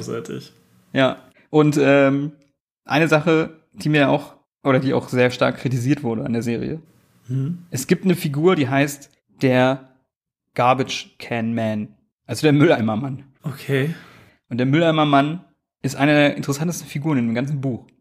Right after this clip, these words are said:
Speaker 1: Ja.
Speaker 2: Der ist ein bisschen verrückt und ist ein Pyromane.
Speaker 1: Ja.
Speaker 2: Und als so die, die Welt fast ausgestorben ist, zieht er so alleine rum und setzt halt so halt irgendwie einen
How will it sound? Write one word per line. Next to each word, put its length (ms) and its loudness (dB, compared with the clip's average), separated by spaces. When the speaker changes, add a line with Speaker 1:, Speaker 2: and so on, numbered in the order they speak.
Speaker 1:
Ja. 360 2
Speaker 2:
Der 80 4
ist 80 2
ein 60 6
bisschen 220 2
verrückt 440 2
und 120 2
ist 120 -2
ein 60 -6
Pyromane. 680 -2
Speaker 1:
Ja. 360 2
Speaker 2:
Und 240 2
als 280 2
so 120 2
die, 280 -2
die 180 -4
Welt 440 2
fast 260 -4
ausgestorben 560 -2
ist, 360 -8
zieht 120 -4
er 80 -4
so 60 0
alleine 200 4
rum 340 -2
und 120 2
setzt 280 2
halt 160 2
so 260 0
halt 320 -2
irgendwie 280 0
einen 220 -4